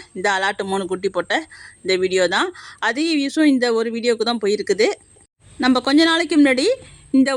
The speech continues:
ஒரு வீடியோவுக்கு மட்டுமே எட்டாயிரம் ரூபாய் பணம் வந்திருக்கதா ஒரு வீடியோ வந்து போட்டிருந்திருப்போம். அதுக்கப்புறமும், அதாவது அந்த எட்டாயிரம் ரூபாய் ஏறினதுக்கு அப்புறமும் ஒரு பெரிய அமௌண்ட் வந்து இந்த வீடியோக்கு வந்து ஏறி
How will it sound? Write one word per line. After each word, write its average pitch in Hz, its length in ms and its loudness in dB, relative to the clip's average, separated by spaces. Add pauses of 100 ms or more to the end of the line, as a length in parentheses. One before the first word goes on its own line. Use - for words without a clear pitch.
(100)
ஒரு 294 200 -2
வீடியோவுக்கு 349 440 -2
மட்டுமே 262 300 -2 (300)
எட்டாயிரம் 254 360 -2
ரூபாய் 277 180 -4
பணம் 240 200 -2
வந்திருக்கதா 226 400 -2 (100)
ஒரு 208 80 -4 (100)
வீடியோ 214 260 -2
வந்து 196 120 -8 (100)
போட்டிருந்திருப்போம். 196 640 0 (960)
அதுக்கப்புறமும், 320 880 -2
அதாவது 240 300 2
அந்த 247 220 -2
எட்டாயிரம் 262 340 0
ரூபாய் 294 240 -2
ஏறினதுக்கு 254 420 -2
அப்புறமும் 247 440 0 (360)
ஒரு 220 100 4 (120)
பெரிய 254 220 2 (100)
அமௌண்ட் 269 320 0
வந்து 233 220 -4
இந்த 220 200 0
வீடியோக்கு 220 340 -2
வந்து 202 140 -2 (100)
ஏறி 196 140 0